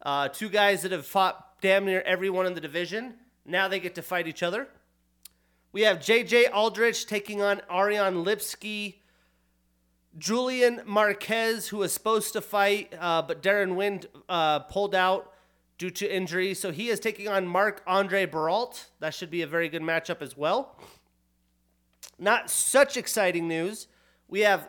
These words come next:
Kai Kara France getting injured. He pulls out of his fight against Alex Perez, the big U F C event in Perth, Australia. Well, good news, Manel Kopp, he's a gamer. We're getting Alex Perez, Manel Kopp,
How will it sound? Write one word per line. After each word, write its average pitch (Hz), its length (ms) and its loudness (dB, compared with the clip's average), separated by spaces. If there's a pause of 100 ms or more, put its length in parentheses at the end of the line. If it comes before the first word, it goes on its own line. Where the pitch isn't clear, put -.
(140)
Kai 226 240 0
Kara 233 380 2
France 220 420 -4
getting 233 380 -4
injured. 208 680 -2
He 214 140 -8
pulls 214 320 -2
out 202 220 4
of 190 100 -2
his 185 160 -4
fight 190 460 0
against 175 560 -8 (120)
Alex 202 440 0
Perez, 185 640 -4 (340)
the 170 120 -6
big 208 280 -2
U 202 120 0
F 190 100 -2
C 208 180 -2
event 170 280 2
in 156 40 -10
Perth, 196 300 -6
Australia. 214 760 -4 (480)
Well, 185 120 -2
good 254 280 0
news, 233 420 0 (160)
Manel 214 460 4
Kopp, 202 480 2
he's 214 240 -6
a 208 80 2
gamer. 202 720 6 (220)
We're 190 140 2
getting 196 240 2
Alex 196 340 6
Perez, 190 320 4
Manel 185 360 2
Kopp, 185 420 2